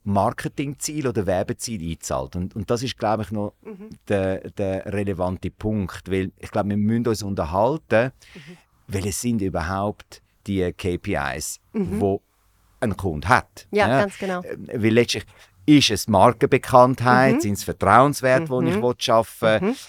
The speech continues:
Speaker 1: Ähm, ist es Sichtbarkeit im Netz erhöhen?
Speaker 2: Ja, genau. Community
Speaker 1: Ähm,
Speaker 2: Building.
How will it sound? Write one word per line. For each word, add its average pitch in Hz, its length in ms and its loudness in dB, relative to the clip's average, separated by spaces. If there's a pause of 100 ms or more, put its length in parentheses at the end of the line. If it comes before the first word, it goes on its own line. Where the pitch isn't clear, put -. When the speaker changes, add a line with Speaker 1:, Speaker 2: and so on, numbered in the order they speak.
(100)
Speaker 1:
Ähm, 98 680 2
ist 104 180 -2
es 92 140 -6
Sichtbarkeit 107 680 2
im 90 160 0
Netz 123 320 -2
erhöhen? 127 720 2
Speaker 2:
Ja, 120 120 0
genau. 220 240 -4
Community 233 480 2
Speaker 1:
Ähm, 220 60 -4
Speaker 2:
Building. 247 500 4